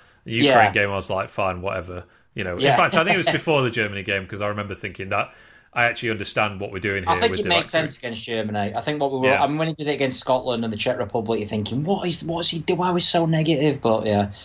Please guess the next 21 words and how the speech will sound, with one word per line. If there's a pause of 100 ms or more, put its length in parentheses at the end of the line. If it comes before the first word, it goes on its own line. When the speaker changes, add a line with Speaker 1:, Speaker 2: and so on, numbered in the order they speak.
Speaker 2:
sorry,
carry
on
anyway. (120)
Speaker 1:
No,
it's
all
right.
So, (140)
you
know,
Croatia,
I
thought
was
fine.
I
thought
we,
you
know